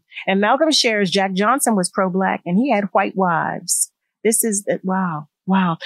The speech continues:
Pastor Black follows by sharing, he agrees, "Go where you are appreciated." How about that? And that's exactly what the gentleman said. And Alfred shares, "I try to live the commandment, love thy neighbor when circumstances allow."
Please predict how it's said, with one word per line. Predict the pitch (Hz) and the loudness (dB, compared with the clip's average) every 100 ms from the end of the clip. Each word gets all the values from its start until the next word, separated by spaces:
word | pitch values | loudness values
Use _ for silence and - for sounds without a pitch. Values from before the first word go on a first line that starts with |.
| - | -4
Pastor | 240 240 226 | -2 0 0
Black | 214 208 | 0 -2
follows | - 196 202 196 | 0 0 2 0
by | 190 165 | 0 -2
sharing, | 165 202 190 185 175 - _ _ _ _ _ _ - | 0 0 2 0 -2 -6 _ _ _ _ _ _ 0
he | 262 | 2
agrees, | 220 269 285 180 131 - - _ _ _ _ - | 4 2 2 0 0 -6 -8 _ _ _ _ -4
"Go | 156 208 233 | 0 2 2
where | 247 208 202 | 2 2 2
you | 180 190 | 0 0
are | - - | 0 -2
appreciated." | - - - 233 - - 120 - - - - _ _ _ _ _ - - | -6 -10 -4 0 0 -2 -8 -12 -16 -20 -20 _ _ _ _ _ -14 -10
How | - | -12
about | 156 147 156 | -8 -8 -8
that? | - - _ _ | -18 -20 _ _
And | 135 | -8
that's | 123 139 | -6 -6
exactly | 156 175 180 | -2 -2 0
what | 175 | 0
the | 175 | 0
gentleman | 165 190 190 170 | 0 2 2 2
said. | - 208 175 - - - | 2 2 0 -2 -12 -6
And | - | -2
Alfred | 208 220 202 | 0 0 -2
shares, | - 208 202 - | 0 2 0 0
"I | - 247 | 0 0
try | 262 220 | 0 2
to | 180 | 2
live | 202 196 | 2 2
the | 170 | 0
commandment, | 185 180 165 165 139 | 2 2 2 0 0
love | 165 202 | 2 2
thy | 202 180 | 2 2
neighbor | 180 170 147 151 - _ | 2 0 -2 -6 -10 _
when | 147 143 | -6 -2
circumstances | 175 - 139 - 120 113 135 - | -2 -2 -6 -6 -6 -6 -8 -4
allow." | 131 135 135 - | -4 -2 -4 -4